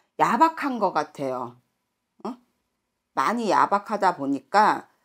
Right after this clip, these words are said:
언니가 바깥으로 맴돌기 시작하면서 그 사람들이 언니한테 쓰다 보니까 그거를 이용하기 시작했나요?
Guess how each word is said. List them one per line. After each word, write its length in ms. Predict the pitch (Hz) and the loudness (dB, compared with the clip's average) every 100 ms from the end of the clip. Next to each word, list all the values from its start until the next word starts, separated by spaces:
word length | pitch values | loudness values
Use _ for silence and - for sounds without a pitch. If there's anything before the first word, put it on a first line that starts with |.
| _ | _
언니가 400 | - 180 220 208 | -6 -4 0 -2
바깥으로 920 | 165 - 208 208 180 160 165 160 135 110 | -2 -2 -2 0 -2 0 2 2 0 -4
맴돌기 580 | 151 165 180 202 185 175 | -2 0 0 0 0 -6
시작하면서 1200 | - 214 214 226 196 180 165 156 151 196 240 - _ | -4 -4 -2 0 2 2 -2 -4 2 4 4 0 _
그 120 | 175 | -8
사람들이 960 | 214 214 208 180 151 156 175 156 123 - _ _ - | -2 0 0 -2 -2 -2 0 0 -2 -8 _ _ -4
언니한테 1080 | 143 165 226 202 180 170 156 165 147 - _ _ _ _ _ _ _ _ _ _ - | -2 0 0 -2 -2 -2 0 0 -2 -4 _ _ _ _ _ _ _ _ _ _ -20
쓰다 460 | - 320 330 311 | -6 2 6 6
보니까 800 | 208 143 170 - - 151 139 123 | 4 0 0 0 6 8 6 0
그거를 840 | - 147 190 160 151 160 143 117 - _ _ _ _ - | -8 4 4 6 4 2 0 -4 -14 _ _ _ _ -2
이용하기 460 | 165 220 247 190 | 0 2 0 -2
시작했나요? 840 | 180 - 156 135 139 139 127 190 | -4 -8 -10 -8 -8 -6 -6 -6